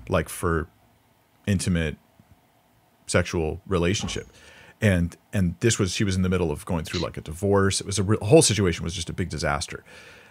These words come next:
And before, there had been nothing between the two of them, no, nothing even hinted at. Now, later, she told a story to me, and she says, "I guess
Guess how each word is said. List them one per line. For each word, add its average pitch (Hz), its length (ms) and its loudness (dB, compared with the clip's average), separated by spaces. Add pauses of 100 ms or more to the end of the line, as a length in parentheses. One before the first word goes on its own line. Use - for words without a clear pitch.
(140)
And 90 300 0
before, 127 300 6
there 98 100 4
had 104 100 4
been 92 160 2
nothing 104 380 2
between 95 300 -2
the 76 40 -4
two 139 200 2
of 113 60 4
them, 90 240 4
no, 98 200 2
nothing 98 340 0
even 85 180 -6
hinted 107 300 0
at. 73 220 -2 (460)
Now, 107 100 2
later, 135 340 4
she - 140 0
told 101 240 6
a 85 60 -4
story 95 420 0
to - 140 -6
me, - 280 -10 (360)
and 101 120 2
she 107 160 0
says, 90 560 0 (680)
"I 104 100 6
guess 131 500 0